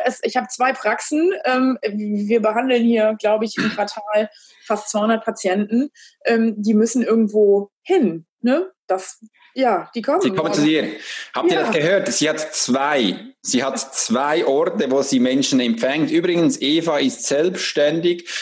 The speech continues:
Speaker 2: Äh, das sind ihre Praxen und man darf sie da auch aufsuchen, dass man diese tolle Frau kennenlernt. Ja, übrigens, sie sind voll, weil du eben auch deine Arbeit liebst und das merkt man. Das ist doch toll.
Speaker 1: Ja, das ist auch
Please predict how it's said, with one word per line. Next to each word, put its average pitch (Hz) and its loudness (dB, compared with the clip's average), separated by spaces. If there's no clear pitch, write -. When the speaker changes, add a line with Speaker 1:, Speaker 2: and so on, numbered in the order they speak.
Speaker 2:
Äh, 131 0
das - -2
sind 135 2
ihre 175 0
Praxen 156 -2
und 131 0
man 117 4
darf 113 0
sie 151 -4
da 113 0
auch 107 -2
aufsuchen, 156 0
dass 135 -2
man 120 4
diese 120 0
tolle 127 0
Frau 120 0
kennenlernt. 143 0
Ja, 196 0
übrigens, 220 0
sie 170 0
sind 190 0
voll, 170 2
weil 147 2
du 151 2
eben 147 2
auch 135 -2
deine 127 0
Arbeit 120 0
liebst 180 0
und 135 0
das 127 -2
merkt 202 -2
man. 165 2
Das 104 0
ist - -4
doch - -6
toll. 160 0
Speaker 1:
Ja, 233 2
das 240 0
ist 359 2
auch 269 0